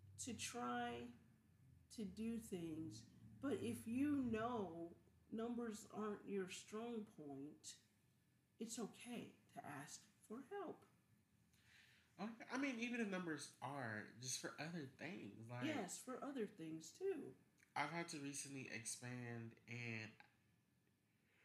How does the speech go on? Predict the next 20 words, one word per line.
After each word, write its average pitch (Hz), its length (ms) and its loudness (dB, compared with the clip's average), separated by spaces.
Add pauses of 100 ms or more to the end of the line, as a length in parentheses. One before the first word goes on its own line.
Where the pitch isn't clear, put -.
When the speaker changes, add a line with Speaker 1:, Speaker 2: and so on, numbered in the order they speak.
(800)
Speaker 2:
like, 240 420 10 (1040)
Speaker 1:
Expand, 185 800 0 (300)
um, 160 440 -2 (520)
Speaker 2:
and 180 360 4 (220)
reach 180 380 2
out 160 420 2
to 175 120 2 (440)
essentially 147 720 -2 (260)
hire 131 380 -6 (160)
somebody 107 560 -2 (100)
to 117 60 -2 (140)
keep - 180 -6
my 110 140 0 (100)
books, - 240 -4
'cause 113 180 -2
it's 117 140 -2
getting 127 420 -2
a - 40 -4
little 120 180 -2
difficult 113 640 -6